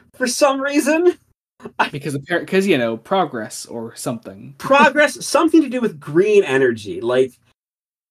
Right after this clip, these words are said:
Speaker 1: there's all this stuff about, like, promising green energy, and you can kinda tell, like, okay, someone's lying here. There's not actually green energy. What's going on?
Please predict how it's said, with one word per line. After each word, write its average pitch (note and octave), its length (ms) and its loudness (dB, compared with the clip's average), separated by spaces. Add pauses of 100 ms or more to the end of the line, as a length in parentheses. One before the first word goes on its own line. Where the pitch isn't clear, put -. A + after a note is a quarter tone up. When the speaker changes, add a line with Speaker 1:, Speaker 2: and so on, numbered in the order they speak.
(220)
Speaker 1:
there's F#3+ 180 2
all C4+ 100 4
this C#4+ 120 0
stuff A#3 100 -6
about, F3+ 160 0
like, - 160 -4
promising D#3 500 2
green F#3+ 300 8
energy, G3+ 340 2
and F3 100 -2
you G3 60 -6
can A#3 140 -4
kinda D4 200 -2
tell, G#3 200 2
like, C3 340 -2
okay, A#2+ 240 -4
someone's F3 540 -2
lying A2 360 -2
here. A2 200 -6
There's A#2 160 -8
not F3 180 2
actually A#2+ 440 -6
green A2 260 -4
energy. G2 540 -10 (320)
What's A#2 420 -2
going G#2 400 0
on? E2+ 420 -12